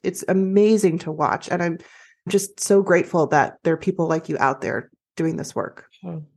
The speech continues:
Speaker 2: thank you. When you say, a-, and that's what it is, it's that there are so many things that are standing in the way between my patients getting care from seeing me. I mean, one of the things that,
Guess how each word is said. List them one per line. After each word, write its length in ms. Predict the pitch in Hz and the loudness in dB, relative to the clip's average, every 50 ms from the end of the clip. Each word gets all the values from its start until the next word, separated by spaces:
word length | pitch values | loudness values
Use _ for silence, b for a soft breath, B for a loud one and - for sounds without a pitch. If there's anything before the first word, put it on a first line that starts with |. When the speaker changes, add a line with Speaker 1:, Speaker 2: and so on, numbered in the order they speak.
| _ _ | _ _
Speaker 2:
thank 320 | 214 185 170 160 - - | 0 0 0 -2 -2 -2
you. 140 | 170 160 160 - - | 0 0 0 -2 0
When 240 | 202 214 220 226 208 | 0 2 2 2 2
you 200 | 202 214 233 233 | 0 0 0 -2
say, 640 | - - - 208 185 185 180 180 170 165 175 - - _ _ _ _ _ | -2 -2 0 2 2 4 4 2 0 -2 -4 -6 -10 _ _ _ _ _
a-, 180 | 185 180 180 - | 2 2 2 2
and 220 | 185 175 170 170 | 2 2 2 2
that's 260 | 175 180 185 180 - - | 2 2 0 -2 -2 -2
what 160 | 185 175 165 | 0 0 2
it 100 | 160 160 | 2 2
is, 280 | 165 165 160 151 147 - | 4 4 2 2 0 0
it's 260 | 175 160 151 - - | -2 -2 -2 -2 -2
that 260 | 190 175 165 160 151 b b b b b b _ _ _ _ _ - | 0 2 2 2 0 b b b b b b _ _ _ _ _ 2
there 180 | 190 185 185 | 4 4 6
are 100 | 175 175 | 4 2
so 420 | 156 - - - - 185 180 185 185 | 2 0 -2 0 2 4 4 4 4
many 320 | 185 175 170 175 170 165 | 2 0 0 2 0 0
things 360 | 156 - - 170 165 165 160 | 0 2 2 2 4 4 4
that 80 | 160 160 | 4 2
are 80 | 156 151 | 2 0
standing 420 | - - 165 165 160 160 165 160 | 0 -2 0 0 0 0 2 2
in 80 | 156 151 | 4 4
the 100 | 147 147 | 2 2
way 460 | 147 156 151 151 147 151 160 165 165 | 2 4 4 4 6 4 4 2 2
between 680 | 151 160 151 151 - 185 160 156 156 156 151 147 147 147 | 2 0 0 0 0 2 4 4 6 6 4 4 2 0
my 200 | 170 160 156 151 | 0 2 2 2
patients 520 | 151 - 165 160 151 - - 156 151 151 - | 2 0 0 0 0 0 0 0 0 0 0
getting 300 | - 156 156 151 151 147 | 0 2 2 2 2 0
care 340 | - 160 156 151 151 156 | 0 0 2 2 2 0
from 200 | 151 - 165 151 | 0 2 2 2
seeing 380 | 147 - - 151 147 151 165 170 | 2 0 2 2 2 2 2 2
me. 220 | 180 180 185 185 B B B B B B B - | 0 0 0 -2 B B B B B B B 2
I 40 | 202 | 2
mean, 160 | 196 190 185 | 4 4 4
one 120 | 196 202 | 4 4
of 40 | 208 | 4
the 60 | 208 | 4
things 240 | 202 - 208 190 180 | 4 2 2 2 4
that, 240 | 165 185 175 175 | 4 4 4 4